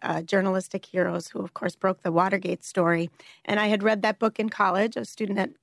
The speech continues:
uh, University of Notre Dame, which had influenced why I wanted to become a journalist. I had already taken a writing class and liked telling stories.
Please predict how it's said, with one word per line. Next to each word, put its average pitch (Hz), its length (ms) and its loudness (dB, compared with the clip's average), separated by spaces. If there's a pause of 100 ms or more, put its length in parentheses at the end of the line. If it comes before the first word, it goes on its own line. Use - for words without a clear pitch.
(140)
uh, 190 40 2
University 190 440 -4
of 185 60 -4
Notre 180 240 0
Dame, 180 380 2 (400)
which 190 220 -4
had 247 140 2
influenced 302 640 6
why 240 160 4
I 240 80 4
wanted 233 220 -2
to 220 40 -4
become 220 300 -2
a 214 40 -4
journalist. 226 640 -2
I 202 140 0
had 190 140 2
already 202 260 2
taken 208 300 0
a 196 40 2
writing 196 300 2
class 202 420 0
and 180 260 -4 (340)
liked 214 320 -2
telling 196 320 0
stories. 190 640 2